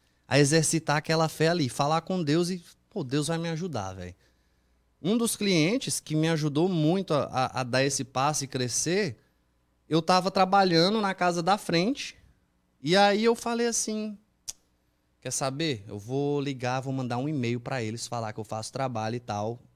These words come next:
E mais uma vez, a mente, "Ah, eles não vão nem ver, não vou fazer." Só que ainda assim eu falei, "Ah, não tem nada a perder." Fui lá e botei o meu business card na porta do cara, do manager dessa construtora grande.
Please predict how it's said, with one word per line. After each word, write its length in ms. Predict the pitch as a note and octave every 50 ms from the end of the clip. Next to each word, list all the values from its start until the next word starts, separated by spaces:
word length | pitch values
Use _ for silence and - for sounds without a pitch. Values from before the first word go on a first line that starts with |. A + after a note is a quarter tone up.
| _ _ _ _ -
E 80 | B2
mais 260 | B2+ C3 C#3 D#3+ E3
uma 140 | F3+ F#3 F3
vez, 340 | D#3 D3 D3+ D3+ D#3 - - _ _ _ _ _ -
a 120 | A#2 B2+
mente, 500 | C3 C3 C3 C#3 D#3+ G3+ - - - - _ _ _ _ _ _ _ -
"Ah, 140 | A#3 A#3 E3
eles 160 | B2 A#2 A#2
não 80 | A#2+ A#2+
vão 160 | B2 B2 A#2+
nem 180 | B2 C#3 D3
ver, 340 | C#3 A#2 B2 C3 C#3 D3+ D3 _ _
não 140 | - B2+ B2+
vou 120 | B2+ C3
fazer." 440 | B2+ - D3+ E3 E3+ D3 B2 A2+ G#2+ -
Só 140 | - G#3+
que 120 | A3+ - C#4
ainda 180 | C4+ C4 B3+
assim 160 | A3+ A3 - A3+
eu 80 | A3
falei, 420 | - - G#3 G3 F#3+ F#3 F3+ F3 - _ _ _ _ _ _ _ _ _ _ - - - _ _ _ _ _ _ _ -
"Ah, 240 | - C#3 C#3+ B2 - - - _ _ -
não 100 | A#2+ A#2
tem 120 | B2 B2
nada 200 | B2 A#2+ A#2+ A#2+
a 20 | A#2
perder." 340 | A#2+ B2 A#2 A#2 B2 B2+
Fui 140 | B2 - B2+ B2
lá 100 | A#2+ B2
e 40 |
botei 280 | B2+ B2+ C3 C3 C3 C3+
o 40 | B2+
meu 120 | C3 C3 B2
business 380 | A#2+ B2+ C3 B2+ - F3+ -
card 420 | - - B2 A#2+ C3 D3+ D#3+ C3+ C#3+
na 220 | C3+ C#3 C#3 C#3+
porta 720 | - - - - D#3 D#3+ F#3 G#3 A3 - - - A3+ A3+ -
do 240 | - C#3+ D3 F3 G#3
cara, 420 | - - - D3 C3 C#3 D3+ E3+
do 160 | E3 D3+ C#3+ D3+
manager 500 | D3+ C#3 C3 C3 C#3 D#3 D#3+ D3 E3+ D3
dessa 280 | C#3 C#3 C3+ - D3+
construtora 560 | C#3+ - D3+ C#3 - - C#3 C3 C3+ C3 C#3
grande. 480 | D3+ D3 C#3+ C3 B2 A2+ G#2+ - - -